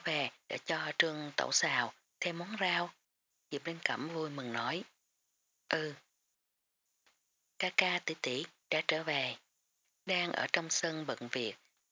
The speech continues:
Trương Tẩu nhìn thấy Nhan Nhiễm Y và Diệp Linh Cẩm trở lại, trong tay Nhan Nhiễm Y còn cầm một bó rau, liền hỏi. Ơ, Nhan huynh đệ, các ngươi đây là đi... Diệp Linh Cẩm cười chạy tới sờ sờ Hương Nhi,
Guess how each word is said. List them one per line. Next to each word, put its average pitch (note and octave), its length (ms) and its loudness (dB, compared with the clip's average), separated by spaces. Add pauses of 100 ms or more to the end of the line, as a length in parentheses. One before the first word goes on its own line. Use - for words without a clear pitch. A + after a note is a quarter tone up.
(120)
Trương F#3 180 0
Tẩu C#3+ 240 -2
nhìn E3 240 -4
thấy C#3+ 220 0
Nhan F3 260 -2
Nhiễm G#2 180 -6
Y D3+ 260 -2 (280)
và D3 320 0
Diệp B2 140 -6
Linh D#3 220 -4
Cẩm A#2+ 260 0
trở - 140 2
lại, D3 340 2 (340)
trong F3 180 0
tay E3 240 0
Nhan D#3+ 220 -2
Nhiễm - 180 -6
Y D3+ 260 -2 (320)
còn C#3+ 220 -2
cầm B2+ 260 2
một G2+ 140 -6 (140)
bó D#3+ 200 0
rau, D3+ 320 2 (120)
liền D3 140 -2
hỏi. A2 360 0 (680)
Ơ, F3+ 220 0 (320)
Nhan F#3+ 120 -4
huynh F#3 200 -4
đệ, B2 260 2 (280)
các - 180 0
ngươi E3+ 240 0
đây D#3+ 200 0
là D3 140 0
đi... D#3+ 420 0 (880)
Diệp D#3 180 -4
Linh F3 180 -2
Cẩm C#3 300 0
cười C#3 360 2
chạy A#2 200 0
tới D#3+ 320 0
sờ D3 220 -2
sờ C3+ 380 2
Hương D#3+ 240 -2
Nhi, D3+ 300 -2